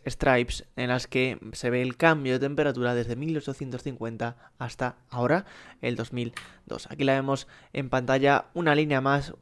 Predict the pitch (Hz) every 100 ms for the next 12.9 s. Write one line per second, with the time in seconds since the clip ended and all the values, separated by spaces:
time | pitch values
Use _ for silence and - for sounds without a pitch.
0 | _ - 135 - 185 - 135 123 131 135
1 | 156 123 - 127 123 127 120 117 - 135
2 | 127 113 135 123 117 135 127 110 120 120
3 | 120 - - _ 135 143 151 156 156 -
4 | 123 131 123 117 104 - 120 120 120 -
5 | 127 127 120 147 131 120 120 123 - -
6 | - _ 151 156 160 143 127 127 135 139
7 | - - 147 170 151 147 139 143 135 -
8 | - 127 127 123 131 127 123 131 147 131
9 | 127 131 131 - - _ 123 135 139 123
10 | 127 139 135 123 117 147 143 147 - -
11 | 131 127 135 135 135 - - - _ -
12 | 139 170 185 131 - 127 143 139